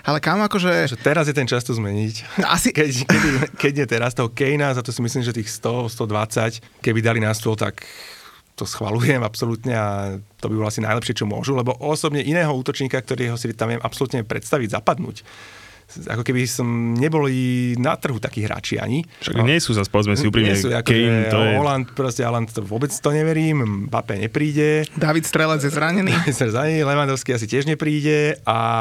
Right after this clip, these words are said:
Speaker 2: Lukaku asi tiež nepríde, aj keď toho by Pep asi moc, neviem, či uznal. A možno, že ja tam vidím takú prirodzenú náhradu, že takí tí malí Argentínčania, alebo tam bol Tevez, Agüero a teraz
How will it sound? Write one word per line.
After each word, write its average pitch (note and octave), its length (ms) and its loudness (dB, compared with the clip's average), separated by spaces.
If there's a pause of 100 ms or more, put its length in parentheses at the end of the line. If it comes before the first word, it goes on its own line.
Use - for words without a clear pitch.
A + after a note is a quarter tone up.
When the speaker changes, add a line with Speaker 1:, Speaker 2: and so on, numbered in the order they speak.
(220)
Speaker 2:
Lukaku C3 400 -2
asi G#2+ 160 -4
tiež C3 240 0
nepríde, C#3 720 0
aj A#2+ 80 -4
keď G#2+ 140 -6 (100)
toho G#2+ 240 -4
by A2+ 80 -8
Pep G#2+ 320 -6
asi G#2 240 -10
moc, G#2 160 -10 (240)
neviem, C3+ 560 -2
či - 80 -4
uznal. D#3 320 0
A A#2+ 80 -2
možno, B2 240 -2
že A#2 320 0 (480)
ja B2 160 0
tam E3+ 80 0
vidím F3 160 0
takú E3 160 -2
prirodzenú D3+ 400 0
náhradu, C#3 320 -2
že A#2+ 240 0
takí A#2 240 -6
tí A#2+ 160 -2
malí D3 240 2
Argentínčania, A#2+ 560 -2
alebo A2+ 160 -6
tam A#2 160 -2
bol A#2 140 -8
Tevez, E3 580 -2
Agüero D3 400 0
a A2+ 80 -4
teraz - 400 -6